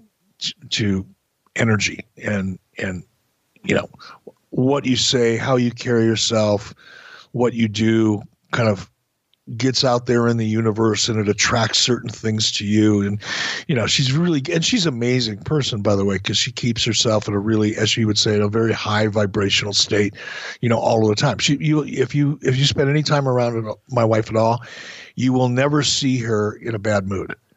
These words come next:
You'll never see her, you know, not even for, like, minutes at a time in a negative frame of mind. She's just really good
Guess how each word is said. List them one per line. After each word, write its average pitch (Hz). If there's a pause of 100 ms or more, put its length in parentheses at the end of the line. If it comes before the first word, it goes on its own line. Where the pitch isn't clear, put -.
(180)
You'll 127
never 131
see 120
her, 110
you 160
know, 107 (360)
not 151
even 160
for, 131
like, 113
minutes 120
at 107
a 101
time 117 (540)
in 117
a 107
negative 110
frame 107
of 98
mind. 104
She's 107
just -
really 120
good 113